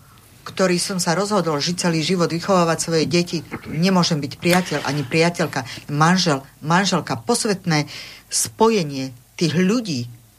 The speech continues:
to sa vytráca. A tým, že sa to vytráca, tunák, vytráca sa aj sila ducha, sloboda duše. A ešte, čo napadajú médiá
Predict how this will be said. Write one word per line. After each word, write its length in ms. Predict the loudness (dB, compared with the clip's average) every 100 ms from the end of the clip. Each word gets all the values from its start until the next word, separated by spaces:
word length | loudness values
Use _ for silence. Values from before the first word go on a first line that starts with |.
| _ _
to 80 | -6
sa 160 | -2 0
vytráca. 640 | 0 2 2 2 -2 -8 -10 -10
A 80 | -6
tým, 320 | -2 2 2
že 140 | 4 2
sa 160 | 0
to 120 | 0 0
vytráca, 840 | 0 2 2 2 0 -2 -2 -2 -6 -18 -20 -20 -20 -20 -20 _ -20 _ _
tunák, 560 | 0 2 2 0 -4
vytráca 480 | -6 0 2 2 0
sa 240 | 0 2 2
aj 80 |
sila 320 | 2 2 2 2
ducha, 480 | 0 -2 -2 -4 -4 -16 -20 -20 -20 -20 -20 -18
sloboda 640 | -6 0 4 4 4 2 2
duše. 560 | 0 0 0 0 -2 -6 _ _ _ _ _ _ _ _ _ _ _ _ _ _ _
A 240 | -2 -2
ešte, 520 | -2 -2 -2 -6 -6 -8 -16 _ _
čo 140 | -2
napadajú 640 | 2 2 2 0 0 0 -2
médiá 720 | -4 -4 -2 -4 -2 -4 -6